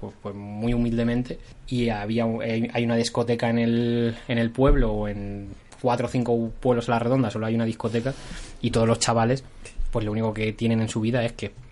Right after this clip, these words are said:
esperar al viernes para poder ir y, y ir a la discoteca, ¿no? Que es un poco al final eso, y vemos que al final de la película termina por, al final de la película, hacia el final de la película termina por, por romper,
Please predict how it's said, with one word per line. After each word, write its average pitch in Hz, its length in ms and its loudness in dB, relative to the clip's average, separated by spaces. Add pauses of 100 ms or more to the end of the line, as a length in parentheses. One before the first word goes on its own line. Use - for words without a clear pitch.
(300)
esperar - 380 0
al 120 140 4
viernes 123 480 0 (180)
para 107 200 0
poder 101 240 -6
ir 110 180 -6 (140)
y, 107 340 -6
y 110 240 -8
ir 113 100 -4
a 104 60 -6
la 101 60 -8
discoteca, - 500 -10
¿no? 170 140 -12 (840)
Que 117 80 -4
es 110 40 0
un 113 100 0
poco 120 240 4
al 113 60 2
final 117 260 2
eso, 185 300 0 (360)
y 123 300 4 (180)
vemos 120 380 4
que - 80 2
al 113 60 2
final 117 240 2
de 123 60 6
la 120 100 6
película 127 420 2 (540)
termina 113 420 2
por, 113 300 2 (500)
al 110 80 -8
final 110 220 -2
de 107 60 -2
la 107 40 -4
película, 127 200 0
hacia 117 120 -4
el 113 60 -10
final 113 180 -4
de 113 40 -2
la 110 80 -2
película 123 260 2
termina 113 320 2
por, 113 220 -2
por 104 180 -6
romper, 104 460 0